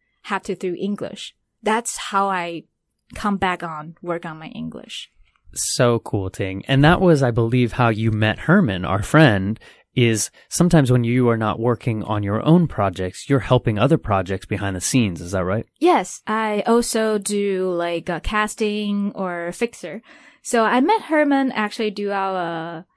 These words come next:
Speaker 1: well, actually, I was an assistant director for that one.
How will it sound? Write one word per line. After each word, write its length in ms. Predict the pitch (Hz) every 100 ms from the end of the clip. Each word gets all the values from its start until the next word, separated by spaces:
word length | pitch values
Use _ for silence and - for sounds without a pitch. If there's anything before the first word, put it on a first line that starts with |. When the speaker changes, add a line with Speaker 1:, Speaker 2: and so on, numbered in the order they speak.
| _ _ _ _ _ _
Speaker 1:
well, 260 | 320 370 -
actually, 500 | - - - 427 415 -
I 100 | 302
was 180 | 302
an 80 | 294
assistant 400 | 220 - - 349
director 460 | - 175 160 - 165
for 160 | - 160
that 240 | - 67
one. 180 | -